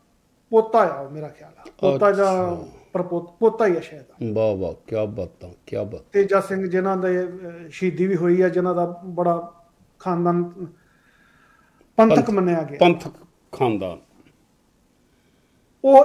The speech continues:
Speaker 1: Indian ਹਾਈ Commission ਅਮਰੀਕਾ ਦੇ ਵਿੱਚ ਰਿਹਾ ਵਾ ਜਿੱਦਾਂ।
Speaker 2: ਹੂੰ।
Speaker 1: ਇੱਥੋਂ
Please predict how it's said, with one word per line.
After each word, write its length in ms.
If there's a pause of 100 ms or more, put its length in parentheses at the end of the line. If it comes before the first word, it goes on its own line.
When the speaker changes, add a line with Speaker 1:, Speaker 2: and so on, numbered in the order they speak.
(120)
Speaker 1:
Indian 200
ਹਾਈ 140
Commission 320
ਅਮਰੀਕਾ 320
ਦੇ 120
ਵਿੱਚ 200
ਰਿਹਾ 220
ਵਾ 100
ਜਿੱਦਾਂ। 340
Speaker 2:
ਹੂੰ। 260 (1300)
Speaker 1:
ਇੱਥੋਂ 720